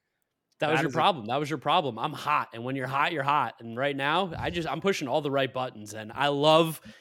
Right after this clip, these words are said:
Speaker 1: getting a little cushion in estimate. It is a very uncomfortable feeling for me, not something I'm used to.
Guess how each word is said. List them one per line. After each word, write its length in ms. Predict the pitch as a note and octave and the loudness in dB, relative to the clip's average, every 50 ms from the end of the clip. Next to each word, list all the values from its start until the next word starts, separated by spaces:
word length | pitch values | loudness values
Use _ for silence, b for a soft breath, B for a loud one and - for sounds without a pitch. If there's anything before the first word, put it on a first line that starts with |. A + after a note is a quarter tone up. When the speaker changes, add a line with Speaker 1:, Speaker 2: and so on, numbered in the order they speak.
| B B | B B
Speaker 1:
getting 200 | F3+ F3 E3 D#3+ | 4 4 4 4
a 40 | D#3 | 4
little 200 | D3+ E3 E3 C#3+ | 4 4 2 2
cushion 340 | - F3+ F3 - - D#3 C#3+ | 2 0 0 0 0 -2 -4
in 100 | C3+ C3 | -4 -4
estimate. 400 | C3 B2+ - - C#3+ C3+ C3+ C#3+ | -4 -6 -6 -6 -6 -4 -2 0
It 80 | F3 | 0
is 100 | G3+ F3+ | 0 0
a 60 | E3+ D#3 | 0 0
very 460 | B2+ - E3 F3+ F#3 F#3 F#3 F3+ E3+ b b b b b | 0 2 4 4 6 6 4 4 2 b b b b b
uncomfortable 520 | D3+ D3+ - F3+ E3 - D#3+ C3 D3 C3+ | -4 0 0 0 0 0 -2 -2 -2 -4
feeling 400 | - - C3 C3 D3 C3 A2+ G#2 | -4 -4 -4 -4 -4 -4 -4 -8
for 140 | - - G#2+ | -10 -12 -12
me, 140 | G2+ G2+ G2+ | -12 -12 -12
not 160 | A2 B2+ - | -10 -8 -6
something 220 | - D#3 D3 C#3 C3 | -6 -4 -4 -4 -6
I'm 100 | A2+ A2 | -6 -6
used 300 | A2+ A#2+ C3 - - - | -6 -6 -6 -6 -8 -12
to. 80 | - | -14